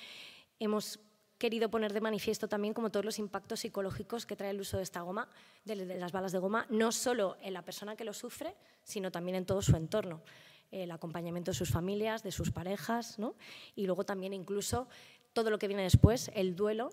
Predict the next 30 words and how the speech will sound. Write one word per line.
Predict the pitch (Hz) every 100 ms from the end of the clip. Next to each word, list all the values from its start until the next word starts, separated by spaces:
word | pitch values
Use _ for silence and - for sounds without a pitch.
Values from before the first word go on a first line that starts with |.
| -
en | 196
el | 175
caso | 185 202
de |
las | 190
personas | - 180 185 185
mutiladas, | 185 170 175 180 165 196
es | - -
volver | 170 165 175
a | 180
reconocerse | 180 170 160 180 170 254 285
ante | 175 175
el |
espejo | 165 - 180 226
con | 190
un | 175
proceso | 185 170 165
de | 170
duelo | 170 170 160 - - - _ _
que | - 180 165 -
dura | 202 185 175 165 -
años | 196 196 247 320
y, | 208
sobre | - 170
todo, | 160 190
sin | 180
ningún | 160 165
tipo | 165 175
de | -
acompañamiento | 170 165 165 156 160 156 160 147